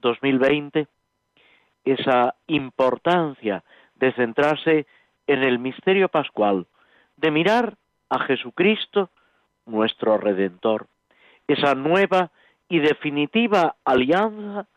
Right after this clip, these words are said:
que se realiza en el Calvario y que se actualiza cada vez que celebramos la Eucaristía, el altar,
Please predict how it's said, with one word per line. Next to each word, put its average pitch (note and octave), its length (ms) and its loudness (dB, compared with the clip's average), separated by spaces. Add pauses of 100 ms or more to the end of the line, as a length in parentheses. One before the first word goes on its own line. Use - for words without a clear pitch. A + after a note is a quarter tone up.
(380)
que D3 140 0
se C#3 160 0
realiza C3 680 0 (1000)
en G#2+ 160 -6
el F#2+ 100 -6
Calvario F#2+ 640 -2 (600)
y C3+ 120 -4
que C3 240 0
se C#3+ 100 2
actualiza A2+ 840 -2 (420)
cada G#2 300 0
vez C#3+ 280 2
que A#2+ 140 -2
celebramos G#2+ 720 0 (480)
la A2+ 200 2
Eucaristía, G2+ 760 -2 (680)
el G2+ 180 0
altar, A2 480 0